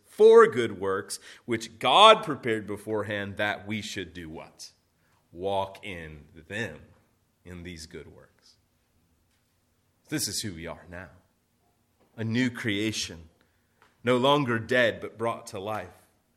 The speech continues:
This is a powerfully, a powerful, excuse me, display of God's ability to take rebels and transform them into sons of God. And brothers and sisters, this is the hope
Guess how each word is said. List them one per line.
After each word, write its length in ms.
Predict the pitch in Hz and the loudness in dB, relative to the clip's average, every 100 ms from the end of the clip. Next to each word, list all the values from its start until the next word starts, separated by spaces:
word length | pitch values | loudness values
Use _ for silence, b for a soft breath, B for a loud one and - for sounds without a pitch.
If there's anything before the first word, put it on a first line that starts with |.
| _ _ _ _ _ _ _ - | _ _ _ _ _ _ _ -4
This 220 | 147 156 | -2 0
is 80 | 143 | 0
a 80 | 151 | -2
powerfully, 840 | - 175 170 160 160 151 151 135 B B | 2 8 10 8 4 -2 -2 -4 B B
a 60 | 151 | -4
powerful, 520 | - 208 202 - 127 | 10 12 12 8 -4
excuse 300 | - 151 131 | -2 -4 -2
me, 100 | 135 | -2
display 640 | 131 - - 175 190 160 | -2 -4 -2 6 8 8
of 140 | 123 | 6
God's 380 | 127 165 190 180 | 6 10 12 10
ability 460 | 147 156 170 131 117 B B | 0 0 0 0 -6 B B
to 100 | 165 | -6
take 260 | 185 208 156 | 2 2 2
rebels 600 | 143 196 226 135 113 143 | 4 8 8 4 -6 -6
and 140 | 135 | -6
transform 800 | - 214 196 - - 214 240 214 | 0 0 0 -2 4 8 8 8
them 460 | 170 185 180 120 110 B - | 4 6 6 4 -4 B 0
into 240 | 180 147 | 0 2
sons 480 | - - 208 202 180 | 0 6 6 6 2
of 140 | 170 | 0
God. 360 | 185 196 135 101 - _ _ _ _ _ _ _ | 4 4 4 -2 -18 _ _ _ _ _ _ _
And 80 | 196 | 0
brothers 320 | 170 226 185 | 4 4 4
and 140 | 180 165 | 2 6
sisters, 560 | 226 220 - 131 117 | 8 8 4 0 0
this 240 | 175 220 220 | 4 4 4
is 200 | 190 147 | 0 2
the 160 | 156 | 0
hope 520 | 147 208 247 180 - | 2 8 8 8 4